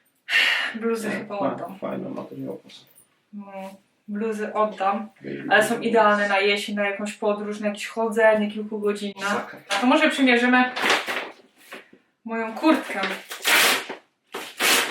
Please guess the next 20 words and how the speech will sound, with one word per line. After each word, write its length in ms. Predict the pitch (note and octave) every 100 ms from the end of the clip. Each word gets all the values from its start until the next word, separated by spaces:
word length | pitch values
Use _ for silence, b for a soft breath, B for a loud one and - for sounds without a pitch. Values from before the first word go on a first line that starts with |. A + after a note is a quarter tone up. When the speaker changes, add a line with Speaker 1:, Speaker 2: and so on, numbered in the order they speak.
| - -
Speaker 1:
przeciwdeszczową. 840 | G#3+ G#3 G#3 - - F#3+ G3 G#3 G#3
Robię 160 | G3+
to 100 | G3+
z 80 | -
gracją. 420 | G3 G3 - A3 - - -
Piękna 380 | C4+ D4 - F3+
jest. 160 | F3+ - - - - - - - - - - - - - -
Zobaczcie. 320 | - - - - - -
Speaker 2:
O 60 | C3
Boże, 220 | C3+ - - - D#3
jeszcze 200 | - F#3
to 120 | -
lubię. 240 | E3 E3 D3 - - - - - - -
Speaker 1:
Wygląda 520 | A#3 B3 C#4 C4+ A#3+
tak. 360 | A#3 A#3 G#3+ - - - _ _ _
Mi 160 | A#3 C#4
osobiście 440 | C4+ A#3+ A#3+ A#3+
się 100 | -
bardzo 280 | F#3+ F#3 -
podoba. 420 | - F3+ F3+ -